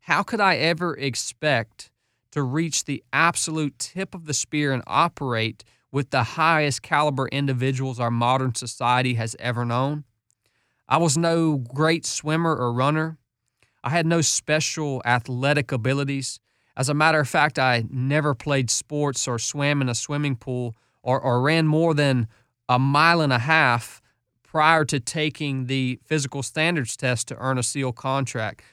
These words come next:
a test that I failed multiple times before finally passing with minimum standards. I had some tools.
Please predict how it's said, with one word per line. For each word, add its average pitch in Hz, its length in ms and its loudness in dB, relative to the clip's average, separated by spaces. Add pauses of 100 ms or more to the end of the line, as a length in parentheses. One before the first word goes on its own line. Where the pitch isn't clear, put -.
(140)
a 123 100 -2
test 170 400 0
that 156 120 0
I 127 180 4
failed 127 680 0
multiple 127 600 0
times 127 380 -2
before 127 440 -6
finally 147 540 2 (420)
passing 131 720 -2 (280)
with 123 200 -2
minimum 135 540 0
standards. 120 760 -4 (840)
I 151 120 4
had 185 240 0
some 156 200 0
tools. 135 600 -4